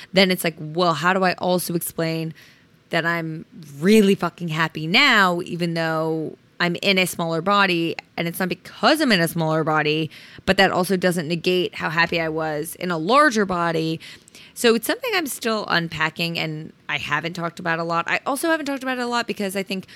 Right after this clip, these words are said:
there's so much on the internet that's just bullshit around bounce back culture and, you know, what you should be doing, what you should be eating, what you,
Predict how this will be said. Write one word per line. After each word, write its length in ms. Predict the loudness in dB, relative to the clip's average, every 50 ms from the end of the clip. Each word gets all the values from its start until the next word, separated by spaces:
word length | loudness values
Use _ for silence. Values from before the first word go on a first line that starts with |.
| -20 -20 -4
there's 180 | -2 0 0 0
so 400 | -2 -6 -2 2 2 4 4 2
much 220 | 0 -2 -4 -4
on 140 | -6 -4 -4
the 160 | -4 -4 -6
internet 400 | -6 -6 -4 -2 -2 -2 -4 -4
that's 180 | -6 -8 -8 -8
just 320 | -8 -8 -8 -10 -10 -10
bullshit 540 | -8 -6 -4 -4 -4 -4 -4 -2 -2 -4 -4 -4
around 500 | -4 -2 -2 -2 -2 -4 -6 -8 -8 -6
bounce 280 | -4 -2 -2 -2 -4 -4
back 220 | -4 -4 -4 -6
culture 560 | -8 -8 -8 -6 -6 -6 -4 -4 -4 -4 -6 -6
and, 460 | -8 -6 -6 -6 -6 -8 -10 -12 -14 -16 -18 -20 -20 -20 -20 -20 -10 -4
you 80 | -2
know, 100 | 0 0
what 260 | 0 0 0 -2 0
you 100 | -2 -4
should 400 | -4 -2 -4 -2 0 0 0 2
be 100 | 0 0
doing, 240 | 2 2 0 0 -2
what 120 | -4 -6 -6
you 120 | -6 -6
should 560 | -4 -4 -4 -4 -4 -2 0 2 2 0 0
be 80 | -4 -6
eating, 380 | -6 -6 -6 -6 -6 -8 -6
what 140 | -6 -6 -6
you, 180 | -6 -8 -12